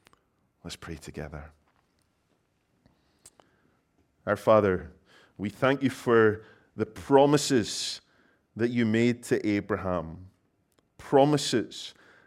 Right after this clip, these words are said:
that he trusted in, promises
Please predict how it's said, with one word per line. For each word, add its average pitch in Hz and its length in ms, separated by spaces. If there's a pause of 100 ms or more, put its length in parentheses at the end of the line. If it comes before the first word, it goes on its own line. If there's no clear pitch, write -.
(200)
that 107 420
he - 260
trusted - 640
in, 85 300 (1080)
promises 135 880